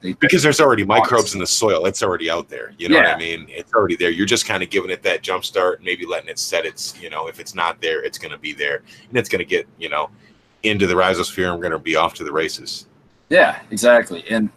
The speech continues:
Speaker 1: and the, the microbes that are, have, you know, already evolved and everything in,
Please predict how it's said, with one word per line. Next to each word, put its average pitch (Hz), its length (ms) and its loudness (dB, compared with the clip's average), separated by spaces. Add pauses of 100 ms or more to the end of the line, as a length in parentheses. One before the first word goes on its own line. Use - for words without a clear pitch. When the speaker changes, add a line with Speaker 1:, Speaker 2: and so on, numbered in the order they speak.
Speaker 1:
and 110 200 2
the, 101 140 0 (400)
the 107 520 6
microbes 120 480 0
that 107 180 0
are, 98 140 -2
have, 101 300 0 (580)
you 107 100 -4
know, 92 100 -2
already 110 340 2
evolved 104 580 4
and 98 160 0
everything 95 580 -4 (160)
in, 95 220 -4